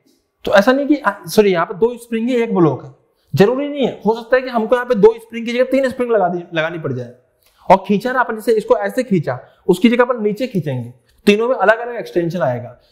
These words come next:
तो ऐसे question भी आ जाते हैं। Getting my point? समझ में आ रही है मेरी बात बढ़िया से, अच्छे से? चलिए भैया, बहुत बढ़िया। हाँ, तो यहां तक समझ में आ गई। अब हम बात करते हैं reduced mass वाले के formula के ऊपर।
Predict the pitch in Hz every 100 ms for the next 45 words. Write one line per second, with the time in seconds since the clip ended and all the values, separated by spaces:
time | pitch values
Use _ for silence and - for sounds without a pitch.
0 | - 185 180 233 196 208 202 160 127 -
1 | 113 - - _ _ _ _ _ _ -
2 | 143 196 208 208 208 233 233 - 160 202
3 | 196 220 226 220 214 196 208 214 202 214
4 | 233 233 _ _ _ _ - 165 160 127
5 | 123 151 190 190 196 208 - _ _ _
6 | _ _ _ _ _ - _ _ _ _
7 | _ - - 131 113 - - - - 160
8 | 156 196 214 214 202 196 214 220 214 254
9 | 202 165 - 135 147 190 202 147 160 190
10 | 220 - 175 120 117 123 113 117 147 127
11 | 117 113 110 110 - -